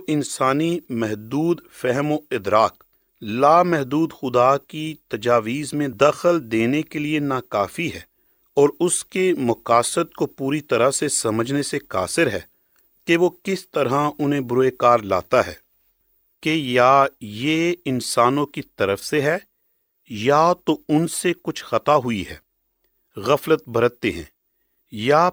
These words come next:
پھر واقعی آسمانی پیغامات کو واضح طور سے نہیں سمجھتے ہیں۔ اکثر اوقات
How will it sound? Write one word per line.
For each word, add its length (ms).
پھر 140
واقعی 800
آسمانی 580
پیغامات 840
کو 180
واضح 440
طور 260
سے 200
نہیں 360
سمجھتے 480
ہیں۔ 120
اکثر 360
اوقات 560